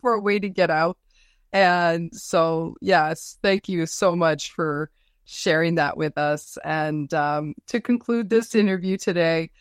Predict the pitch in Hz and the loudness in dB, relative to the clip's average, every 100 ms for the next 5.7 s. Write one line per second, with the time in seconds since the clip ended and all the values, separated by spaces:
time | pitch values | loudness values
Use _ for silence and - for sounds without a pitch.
0 | _ _ - 180 170 175 - 214 240 - | _ _ -2 0 0 -2 -4 -2 -2 0
1 | 220 202 196 190 185 180 175 180 175 196 | 0 2 2 0 0 -4 -4 -2 -2 -2
2 | 190 185 - 175 180 - 185 175 185 175 | -2 -4 0 0 0 -2 -4 -2 -6 -2
3 | 175 175 175 180 202 220 202 - 233 185 | 0 0 0 0 2 0 0 0 2 2
4 | 170 180 180 170 - _ - - 202 190 | 0 0 0 -2 -8 _ -8 -2 2 2
5 | 185 185 185 180 170 165 | 2 2 2 0 0 0